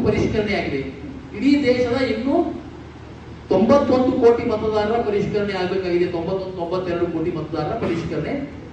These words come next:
ಬಹುಶಃ ಇವತ್ತು ಸಾಯಂಕಾಲ ಚೀಫ್ ಎಲೆಕ್ಷನ್ ಕಮಿಷನರ್ ಆಫ್ ಇಂಡಿಯಾ,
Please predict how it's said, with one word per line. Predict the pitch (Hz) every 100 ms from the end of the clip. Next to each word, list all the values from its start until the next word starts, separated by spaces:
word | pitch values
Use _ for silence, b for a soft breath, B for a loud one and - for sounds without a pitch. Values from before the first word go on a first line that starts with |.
| -
ಬಹುಶಃ | 196 226 240
ಇವತ್ತು | 220 220 202
ಸಾಯಂಕಾಲ | 196 254 254 226 214 - - - - - - -
ಚೀಫ್ | - 269 254
ಎಲೆಕ್ಷನ್ | 226 233 240 214
ಕಮಿಷನರ್ | 208 202 214 196
ಆಫ್ | 180
ಇಂಡಿಯಾ, | 180 208